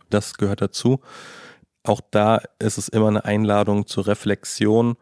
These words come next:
zur Horizonterweiterung. Hm,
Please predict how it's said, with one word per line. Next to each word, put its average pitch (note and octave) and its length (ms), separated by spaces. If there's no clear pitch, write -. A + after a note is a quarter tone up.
zur G#2+ 200
Horizonterweiterung. G#2 1200
Hm, G2 240